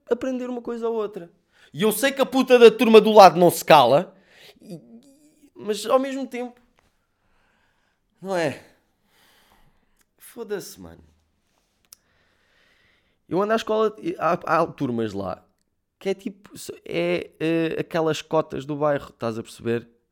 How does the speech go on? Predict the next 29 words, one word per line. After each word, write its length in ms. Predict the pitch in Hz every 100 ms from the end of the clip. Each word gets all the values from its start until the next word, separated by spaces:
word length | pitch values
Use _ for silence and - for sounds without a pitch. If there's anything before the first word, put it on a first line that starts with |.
| _
Que 120 | -
eu 40 | 294
não 80 |
me 80 | 294
importo. 560 | 254 220 214 - - _ _ _ _ _
São 200 | - 131
as, 120 | 120 - _
são 180 | - 123
cotas, 440 | 120 143 143 165 151 -
ó, 300 | 147 - -
no 180 | 120 139
bairro 480 | 160 165 175 202 185
são 200 | 202 196
as 80 |
cotas 300 | 196 190 196
mais 300 | 180 185 196
fixe. 560 | - 196 190 - - - _ _ _ _ _ _ _ _ 98
Entendes? 540 | 95 120 135 135 - _ _ _ _ _ _
Mas 240 | 123 131 135
na 100 | 143
escola, 560 | - 127 98 85 76 _ _ _ _ _
estás 280 | - 92 92
a 80 | 95
perceber? 440 | - 92 104 -
Epá, 420 | - - - 85 - _ _ _ _ _ _ _ _
eu 60 | 180
já 120 | 202
andei 220 | 180 165
num, 180 | 147 131